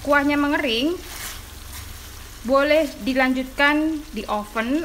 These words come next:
ataupun dipanggang di wajan anti lengket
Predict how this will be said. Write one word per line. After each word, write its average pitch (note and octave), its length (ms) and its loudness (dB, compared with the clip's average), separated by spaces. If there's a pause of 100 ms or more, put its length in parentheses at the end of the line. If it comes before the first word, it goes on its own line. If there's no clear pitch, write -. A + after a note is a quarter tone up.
ataupun B3+ 880 0
dipanggang B3+ 1200 0
di B3+ 160 0
wajan A3+ 440 0
anti G#3+ 280 -6
lengket G#3+ 560 -2